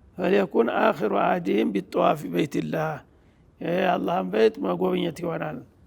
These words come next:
ሰባት ጊዜ መጠወፍ ይኖርበታል ማለት ነው። ያን ካደረገ በኋላ መካ መቆየት አይቻልም ማለት ነው። ከዛ በኋላ ተቆየ ደግሞ እንደገና፣ ለምሳሌ ዛሬ እወጣለሁ ብሎ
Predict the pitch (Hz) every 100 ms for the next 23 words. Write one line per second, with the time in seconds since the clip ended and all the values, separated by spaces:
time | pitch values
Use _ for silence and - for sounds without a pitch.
0 | _ _ _ - 117 185 185 196 - 185
1 | 180 180 220 240 - - - _ - 175
2 | 180 180 - 196 190 151 180 175 160 165
3 | 160 170 156 185 180 156 139 123 _ _
4 | _ _ 165 185 196 220 202 214 202 180
5 | 190 185 196 226 214 196 - 185 190 185
6 | 175 170 175 143 175 160 165 160 143 -
7 | - _ _ _ _ - 175 180 170 185
8 | 190 185 180 202 202 202 196 208 214 233
9 | 190 202 196 185 202 320 - - - -
10 | _ - 156 170 151 190 190 180 180 185
11 | 202 196 190 190 185 180